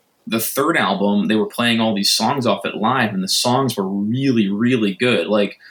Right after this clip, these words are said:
they had hits. Like, there was, like, they had, like, songs on their records that were, like, hits where I was like, "This song is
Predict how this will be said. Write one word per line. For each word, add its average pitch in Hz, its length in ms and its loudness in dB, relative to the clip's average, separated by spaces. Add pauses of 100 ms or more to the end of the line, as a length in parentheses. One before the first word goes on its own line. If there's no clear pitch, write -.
(600)
they 123 280 0
had 190 200 0
hits. - 480 -4
Like, 107 220 0
there 127 160 2
was, 123 180 -2
like, 120 300 0
they 127 100 0
had, 147 180 -2
like, 123 220 0
songs 131 480 0
on 123 140 2
their 107 120 2
records 104 580 0
that 98 260 0
were, 101 100 2
like, 98 240 -2 (140)
hits - 380 -2
where - 120 -2
I 92 40 2
was 101 160 0
like, 101 180 0
"This 117 240 2
song 107 560 2
is 95 640 -2